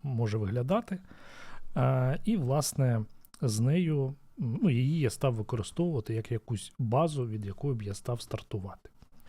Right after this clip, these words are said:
Після того, як я писав, е, пером на папері якісь літери, я почав їх оцифровувати. Е, почав я,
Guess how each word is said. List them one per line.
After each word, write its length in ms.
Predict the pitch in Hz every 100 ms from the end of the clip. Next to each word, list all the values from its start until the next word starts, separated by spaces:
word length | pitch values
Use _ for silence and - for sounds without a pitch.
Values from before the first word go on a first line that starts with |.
| - -
Після 240 | - 185 165
того, 260 | 202 139
як 380 | 127 147 139 -
я 460 | 120 135 131 123 143 -
писав, 520 | - 135 147 123 - -
е, 220 | 120 117 -
пером 300 | 131 127 113
на 100 | 110
папері 560 | 120 - 120 113 107
якісь 380 | 110 110 135 -
літери, 420 | 214 - 196 170 - - - -
я 120 | 185
почав 380 | 208 135 156 131
їх 200 | 131 -
оцифровувати. 720 | - 120 - 110 104 - - - - - - - - _ 165
Е, 260 | 123 117 -
почав 360 | 165 - 208
я, 400 | 151 151 147 135